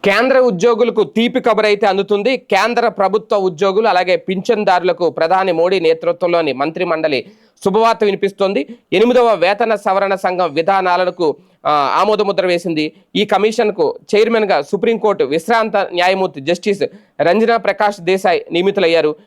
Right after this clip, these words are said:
ఇందులో తాత్కాలికంగా, ఆ, తాత్కాలిక సభ్యుడిగా బెంగళూరు ఐఏ, ఐఐఎం ప్రొఫెసర్, ఆ, పులాక్ ఘోష్,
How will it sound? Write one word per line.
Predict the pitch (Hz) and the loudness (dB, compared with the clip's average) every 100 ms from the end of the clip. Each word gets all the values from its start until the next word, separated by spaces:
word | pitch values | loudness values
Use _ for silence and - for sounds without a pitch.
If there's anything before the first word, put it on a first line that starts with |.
| _ | _
ఇందులో | 196 226 208 | 0 2 0
తాత్కాలికంగా, | 196 202 - 220 214 208 185 180 - _ _ 151 | 0 -2 0 -2 0 -2 0 -2 -2 _ _ -2
ఆ, | 156 147 170 | 0 2 0
తాత్కాలిక | 180 - 208 202 | -2 0 0 0
సభ్యుడిగా | 190 180 196 185 156 143 | 0 0 0 0 0 0
బెంగళూరు | 160 196 220 220 165 - | 0 2 2 2 0 0
ఐఏ, | 190 208 208 - - | 0 2 0 0 0
ఐఐఎం | 190 214 196 190 175 | 0 0 0 0 -2
ప్రొఫెసర్, | 147 175 175 170 - _ _ - | -2 -4 -2 -2 -2 _ _ -2
ఆ, | 147 | -2
పులాక్ | 143 208 220 180 | 0 0 0 2
ఘోష్, | 214 247 | 0 0